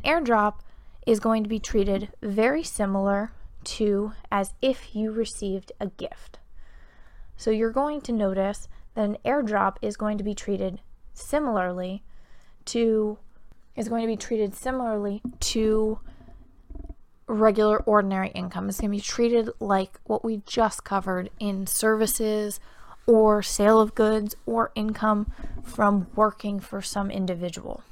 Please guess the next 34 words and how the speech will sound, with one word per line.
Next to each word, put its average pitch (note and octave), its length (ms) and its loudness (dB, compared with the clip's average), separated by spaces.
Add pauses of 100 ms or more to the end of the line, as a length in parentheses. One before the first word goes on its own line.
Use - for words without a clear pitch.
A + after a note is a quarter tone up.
(380)
It's - 160 -2
really A3+ 480 6
important G#3+ 540 4
for - 80 -4
you G3 160 0
to G3+ 60 -2
understand G#3 580 -2 (540)
you G#3+ 160 2
need A3+ 340 0
to B3 100 -2
know A#3 280 2
the A3+ 100 2
price D4 460 4
of G3 80 0
an G3+ 80 2
airdrop C4 420 -2 (380)
the G#3 100 4
date G3+ 380 2
you A3+ 100 0
receive G3+ 420 -2
it. - 140 -4 (720)
An G#3 200 -4
airdrop B3 460 2
is G3 140 -8
fun G3 260 -2
because, G3 400 -4 (460)
actually, G#3+ 320 2
for - 200 -10
any D4 280 0
of G3 100 -2
these, G3 240 -2
are, G3+ 160 -2
they're G3+ 160 2
fun D4+ 500 2